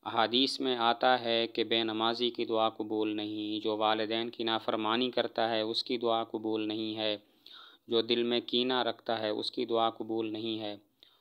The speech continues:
तो फिर ये लोग अगर दुआ करेंगे तो फिर क्या फ़ायदा होगा जब इनकी दुआ कबूल नहीं है? तो जवाब का हासिल बतौर ज़ज्र व तबी-, तौबीख है ताकि तर्क सलात और वालिदैन की नाफरमानी की कबाहत दिल में उतर जाए।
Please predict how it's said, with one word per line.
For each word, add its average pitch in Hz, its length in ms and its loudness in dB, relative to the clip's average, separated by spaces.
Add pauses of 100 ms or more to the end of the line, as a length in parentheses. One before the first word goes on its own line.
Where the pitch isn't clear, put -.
(200)
तो 117 100 -6
फिर 135 220 0
ये 131 240 4
लोग 139 220 0
अगर 120 260 0
दुआ 117 320 6
करेंगे 117 640 -2
तो 117 140 -6
फिर - 240 -10
क्या 127 160 2
फ़ायदा 107 340 -4
होगा 104 460 -6 (560)
जब 110 180 -4
इनकी 107 280 -4
दुआ 107 260 0
कबूल 107 380 -4
नहीं 110 300 -4
है? 127 160 -4
तो 120 180 -4
जवाब 113 440 0
का 127 80 -2
हासिल 117 480 -6 (460)
बतौर 131 440 2
ज़ज्र 139 380 0
व 151 60 0
तबी-, 113 580 -4
तौबीख 123 520 -4
है 117 100 -4
ताकि 113 360 -6
तर्क 117 360 -8
सलात 117 480 -6
और 113 140 -8
वालिदैन 107 500 -6
की 113 140 -12
नाफरमानी 110 640 -8
की 117 160 -14
कबाहत 110 540 -2
दिल 113 180 -6
में 110 140 -4
उतर 107 300 -8
जाए। 95 300 -8